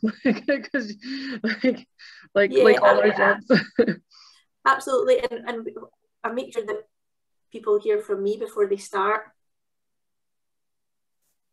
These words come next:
Speaker 1: Yeah, it's a lovely touch. You're frozen a-, again a bit, but I know you've got stuff to talk about on commitment too. <laughs> So, um, we, we're almost kind of sliding into the next section anyway. So we wanted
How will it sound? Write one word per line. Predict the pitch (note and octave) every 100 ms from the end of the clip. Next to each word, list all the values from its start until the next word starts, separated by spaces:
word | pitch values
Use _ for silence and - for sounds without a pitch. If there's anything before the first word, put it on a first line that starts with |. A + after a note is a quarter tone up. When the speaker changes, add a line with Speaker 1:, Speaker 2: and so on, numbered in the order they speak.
| _ _ _ _ _ _ _ _ _ _ _ _ _ _ _ _ _ _ _ _ _ _ _ _ -
Speaker 1:
Yeah, | F#3+
it's | -
a | F#3+
lovely | F3+ F3 F3+
touch. | F3 F#3+ F#3+ - -
You're | G3 F#3+
frozen | - F#3+ F#3
a-, | F3 F3 _ F3+
again | F3 E3+
a | E3
bit, | F#3 - -
but | - F3 - _ _ -
I | F#3
know | F#3+
you've | F#3+
got | F#3+ -
stuff | F#3 -
to | F3+
talk | G3+ G3
about | F#3 E3+ -
on | F#3
commitment | F#3+ G#3 G3+ F#3 E3+ -
too. | - F#3 F3 F3
<laughs> | -
So, | A3 -
um, | D4 - E4 - D#4 E4 E4 E4 - A3 G#3
we, | G#3+ G#3+
we're | A3 A3+
almost | B3+ B3 B3+ A#3+ -
kind | G3+
of | G3
sliding | - G3 G3+ G3+
into | G3+
the | F#3+
next | F#3 - -
section | - - F#3 F3
anyway. | F#3 F#3+ F#3+ A3
So | B3 G3
we | F#3+ G3+
wanted | G3+ F#3+ -